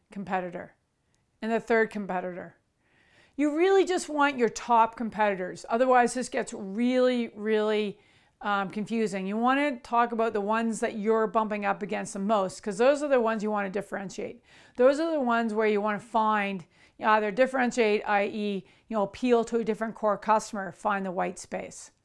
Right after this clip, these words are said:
So here's a third. You can see what we graphed here. The green line is, you know, my company.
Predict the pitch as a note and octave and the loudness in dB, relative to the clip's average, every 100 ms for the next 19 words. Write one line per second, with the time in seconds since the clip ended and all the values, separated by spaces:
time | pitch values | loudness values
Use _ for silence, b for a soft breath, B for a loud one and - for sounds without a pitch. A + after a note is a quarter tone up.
0 | _ b b b b A#3+ A3+ D#4 F4 E4+ | _ b b b b -2 2 2 2 -2
1 | - - A#3+ G3+ F#3+ - _ b b b | -4 0 0 0 -4 -14 _ b b b
2 | C4+ D#4 F4+ C4+ - D4 C#4 B3 A3+ A#3 | 0 2 2 0 -4 -2 2 2 2 -2
3 | F3+ A3+ A3 A3+ - A#3+ G3+ G#3 G3+ A#3+ | -4 -2 0 0 0 -2 -2 -4 -2 0
4 | B3+ A#3+ A3 G3 G3+ F3+ G#3+ _ _ b | 2 0 -2 -4 -6 -10 -14 _ _ b
5 | b b A#3+ A#3+ A3 G#3 - - _ - | b b 4 4 4 0 -6 -18 _ -8
6 | G#3+ G3 G3 G#3 A3 A3 G#3+ F#3+ F#3+ F#3+ | -6 -2 0 2 2 -2 -8 -6 -10 -10
7 | G#3 | -14